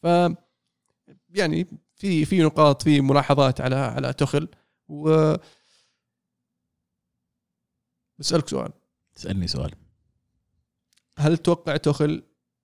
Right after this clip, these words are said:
Speaker 1: يسلم الموسم الجاي من الإقالة؟
Speaker 2: الموسم الجاي والموسم هذا؟
Speaker 1: توقع الموسم هذا بيطلع؟
Speaker 2: <laughs> شوف، مع، مع شخص، آه...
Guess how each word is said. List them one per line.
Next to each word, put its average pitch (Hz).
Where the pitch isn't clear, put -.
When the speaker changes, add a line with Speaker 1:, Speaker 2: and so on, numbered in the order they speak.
Speaker 1:
يسلم 151
الموسم 135
الجاي 131
من 135
الإقالة؟ 151
Speaker 2:
الموسم 139
الجاي 131
والموسم 131
هذا؟ 95
Speaker 1:
توقع 147
الموسم 156
هذا 151
بيطلع؟ 170
Speaker 2:
<laughs> -
شوف، 180
مع، 98
مع 101
شخص، -
آه... 87